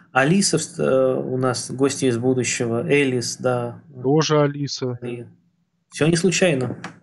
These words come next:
Speaker 2: И надо
Speaker 1: Не
Speaker 2: сказать,
Speaker 1: одно.
Speaker 2: да, и надо сказать, что вот та же Алиса произведение,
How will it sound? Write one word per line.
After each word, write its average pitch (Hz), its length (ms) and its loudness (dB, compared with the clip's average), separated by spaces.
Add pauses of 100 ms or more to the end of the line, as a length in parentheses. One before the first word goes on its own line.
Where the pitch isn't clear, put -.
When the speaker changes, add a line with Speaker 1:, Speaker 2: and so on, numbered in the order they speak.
(1080)
Speaker 2:
И 147 100 -2
надо 170 200 4
Speaker 1:
Не 156 40 -2
Speaker 2:
сказать, 165 480 2
Speaker 1:
одно. 147 320 -2 (440)
Speaker 2:
да, 135 160 2
и - 20 2
надо 156 160 0
сказать, 160 440 -2
что 123 420 -2
вот 117 100 -8 (140)
та 135 160 4
же 117 200 0
Алиса 143 460 -2
произведение, 123 760 -4